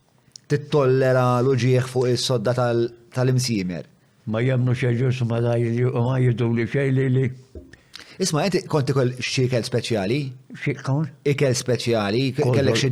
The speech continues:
Speaker 1: dieta?
Speaker 2: kollox niekol jien.
Speaker 1: Minn
Speaker 2: Kollox,
Speaker 1: dejjem kont di-
Speaker 2: kollox niekol. Kollox niekol. Kollox li kell-, kollox niekol.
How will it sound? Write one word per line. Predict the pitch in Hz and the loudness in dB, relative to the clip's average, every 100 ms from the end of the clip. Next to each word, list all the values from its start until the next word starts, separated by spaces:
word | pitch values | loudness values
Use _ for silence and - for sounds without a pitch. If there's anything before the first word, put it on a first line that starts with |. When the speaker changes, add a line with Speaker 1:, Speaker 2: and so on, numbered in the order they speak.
| 123 | -4
Speaker 1:
dieta? | 101 117 113 113 127 | -2 2 2 4 4
Speaker 2:
kollox | 117 117 104 117 | 2 0 -2 -4
niekol | 120 120 117 120 120 | -2 -2 0 0 0
jien. | 113 104 | -2 -4
Speaker 1:
Minn | 95 _ - | -10 _ -4
Speaker 2:
Kollox, | 120 131 127 | 2 4 6
Speaker 1:
dejjem | 131 131 139 | 4 2 0
kont | 135 117 | 0 0
di- | 113 107 | 0 -2
Speaker 2:
kollox | - 131 131 127 127 127 123 | -2 0 0 0 0 0 0
niekol. | 135 131 123 127 135 - - - _ _ _ _ _ - | -2 -2 -2 -2 -2 -6 -16 -20 _ _ _ _ _ -4
Kollox | 127 151 151 143 123 | 2 4 4 2 0
niekol. | 127 123 117 135 131 - - _ _ - _ _ - - _ _ - | 0 0 0 0 -2 -6 -20 _ _ -20 _ _ -20 -20 _ _ -4
Kollox | 127 135 135 113 | 0 2 2 2
li | 127 | 0
kell-, | 113 127 123 123 107 - _ _ _ _ _ _ _ | 0 0 2 0 -2 -8 _ _ _ _ _ _ _
kollox | 135 131 123 110 | -2 0 0 0
niekol. | 120 117 117 120 | 0 -2 0 -2